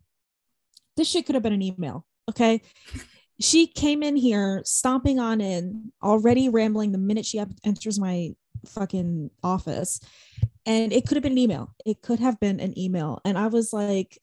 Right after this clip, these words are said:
thrown off. I was, like, freaked out. And so she hands me this, like, uh, Excel spreadsheet.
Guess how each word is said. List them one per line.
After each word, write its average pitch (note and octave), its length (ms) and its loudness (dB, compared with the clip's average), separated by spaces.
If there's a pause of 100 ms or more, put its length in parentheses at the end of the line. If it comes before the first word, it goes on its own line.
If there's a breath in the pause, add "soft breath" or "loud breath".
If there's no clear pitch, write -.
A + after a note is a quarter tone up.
(120)
thrown C4+ 280 2
off. A#3 280 2
I G#3+ 60 -2
was, G3+ 120 -2
like, D3+ 300 -6
freaked B3+ 280 0
out. F#3+ 500 -2 (880)
And B3 100 -2
so A#3 120 -8
she A#3+ 140 -4
hands C4 200 -2
me C4+ 120 -2
this, G3 200 -10
like, - 200 -14 (1040)
uh, F#3+ 220 -8 (100)
Excel A#3+ 360 -2
spreadsheet. G3 680 -6